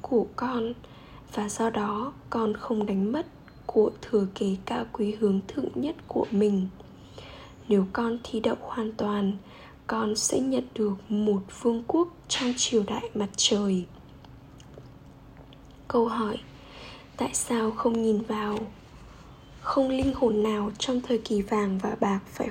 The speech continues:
hối tiếc về những hành động của mình. Trả lời: bởi vì tất cả các linh hồn bước vào thời kỳ vàng và bạc đều trải nghiệm phần thưởng trong thời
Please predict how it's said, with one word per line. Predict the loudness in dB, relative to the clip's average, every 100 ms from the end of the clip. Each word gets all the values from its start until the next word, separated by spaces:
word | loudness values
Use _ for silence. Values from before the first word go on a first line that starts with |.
| 2
hối | 2 4
tiếc | 2 2 0
về | 0
những | 0 0
hành | 0 2
động | 2 -2 -2
của | -2 4
mình. | 6 6 4 0 -10 -20 -20 -20 -18 -16 -16 -18 -18 -18 -10
Trả | -6 -4 0
lời: | 0 2 2 0 -4 -16 -20 -18 -18 -18 -4 4
bởi | 4
vì | 4 2 2
tất | 2 -2 2
cả | 2 4
các | 0 2
linh | 2 2
hồn | 4 6 6 4
bước | 2 2
vào | -2 0
thời | -2
kỳ | 0 2 2
vàng | 4 0 2 0
và | -2 2
bạc | 2 0 -4 -18 -18 -8 4
đều | 6 6 4
trải | 0 0 2
nghiệm | 4 4 2
phần | 2 2 4
thưởng | 4 2 0
trong | -2 -2 -2
thời | 0 -2